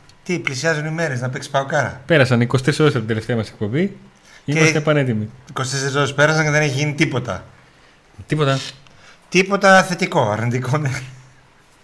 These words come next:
Speaker 1: Έκλεισε ο Πέλκα σε μια ομάδα με πολλά λεφτά, που δεν μπορώ να πω το όνομά της ποτέ.
Speaker 2: Γιατί; Είναι δύσκολο τον Μπασάκ Σεχίρε.
Speaker 1: Ε, ναι, άμα μάθω τη γλώσσα,
Speaker 2: Πες
Speaker 1: που
Speaker 2: Μπασάκ, σκέτο, Μπασάκ.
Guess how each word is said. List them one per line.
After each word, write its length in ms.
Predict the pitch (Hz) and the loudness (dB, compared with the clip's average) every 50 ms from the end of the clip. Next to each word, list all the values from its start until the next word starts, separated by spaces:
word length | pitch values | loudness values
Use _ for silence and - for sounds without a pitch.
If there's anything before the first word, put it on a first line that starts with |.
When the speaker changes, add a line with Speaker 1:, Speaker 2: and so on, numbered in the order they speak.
| _ _ _ _ _ _ _ _ _ _ _ _ _ _ - - - - - - - _ - - - - | _ _ _ _ _ _ _ _ _ _ _ _ _ _ -18 -16 -16 -16 -16 -18 -20 _ -20 -20 -20 -4
Speaker 1:
Έκλεισε 420 | - 139 147 143 - 139 127 - 135 | 2 2 2 2 2 0 2 4 4
ο 100 | 131 127 | 4 6
Πέλκα 260 | 127 151 147 131 - | 6 4 4 4 2
σε 120 | 117 120 127 | 0 0 0
μια 160 | 131 135 135 | 4 4 4
ομάδα 840 | 131 131 135 139 135 131 131 123 120 120 117 113 113 110 110 107 107 107 | 6 6 6 6 6 6 6 6 6 4 4 2 0 0 -2 -4 -6 -8
με 60 | 110 | -8
πολλά 280 | 101 - 117 113 120 127 | -4 -2 2 4 4 4
λεφτά, 480 | 120 107 - - 120 127 135 135 131 - - - - - _ _ _ | 4 2 2 2 4 4 4 2 -2 -10 -18 -20 -20 -20 _ _ _
που 80 | - 117 | -8 -2
δεν 120 | 107 117 117 | -2 0 0
μπορώ 160 | 113 123 123 | 2 2 2
να 60 | 123 117 | 2 0
πω 100 | 117 117 | -2 -2
το 80 | - 120 | -2 0
όνομά 280 | 117 117 117 120 120 | 0 2 2 2 0
της 100 | 120 - | 0 -2
ποτέ. 280 | - 113 101 - 117 107 | -6 -10 -4 -2 0 0
Speaker 2:
Γιατί; 380 | 117 113 - 120 110 123 127 131 - - - - - - | 0 0 0 -2 -2 -2 -2 -6 -10 -14 -14 -14 -8 -4
Είναι 160 | 131 131 120 | 0 2 2
δύσκολο 300 | 110 117 110 - 117 113 110 | 2 2 0 0 0 0 0
τον 80 | 110 | 0
Μπασάκ 220 | 110 107 - 120 117 | -2 -2 -4 -4 -4
Σεχίρε. 360 | - 117 113 - - 123 110 - - - - | -6 -6 -6 -4 -6 -6 -6 -8 -12 -12 -8
Speaker 1:
Ε, 180 | 143 151 143 143 | -4 -4 -2 -2
ναι, 160 | 143 139 127 | -2 0 2
άμα 240 | 127 135 135 123 113 | 4 4 4 4 2
μάθω 420 | 113 123 120 107 101 107 101 98 | 2 0 0 0 -2 -4 -4 -4
τη 120 | 95 107 104 | -4 -4 -6
γλώσσα, 320 | 92 92 107 117 131 131 - | -4 -2 -4 -4 -4 2 2
Speaker 2:
Πες 120 | 151 131 | 2 2
Speaker 1:
που 60 | 120 | 4
Speaker 2:
Μπασάκ, 380 | 131 143 139 151 131 113 - - | 4 2 4 4 2 2 0 -6
σκέτο, 280 | - - 117 101 - | -4 -4 -4 -4 -2
Μπασάκ. 320 | 92 120 120 - 113 98 | -4 -4 -2 -2 -2 -4